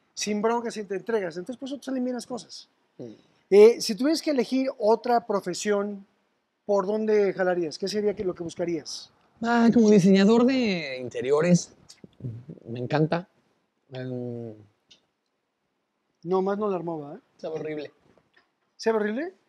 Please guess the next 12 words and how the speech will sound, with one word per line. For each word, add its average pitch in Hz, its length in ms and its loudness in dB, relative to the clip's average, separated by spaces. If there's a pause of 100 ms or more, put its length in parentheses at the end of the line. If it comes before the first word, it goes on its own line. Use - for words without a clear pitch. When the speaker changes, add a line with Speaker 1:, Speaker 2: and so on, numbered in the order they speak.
(100)
Speaker 2:
Horrible. 156 380 -14
Speaker 1:
Bueno, 254 120 -4
pues 196 60 -10
sin 220 140 -6
salsa. 262 260 -4 (1500)
Speaker 2:
Está - 140 -4
horrible. 160 340 -6
Speaker 1:
Ah, 277 220 6
¿tenemos 320 180 0
salsitas 302 460 -4
falsas? 294 320 6
Speaker 2:
Horrible. 214 220 2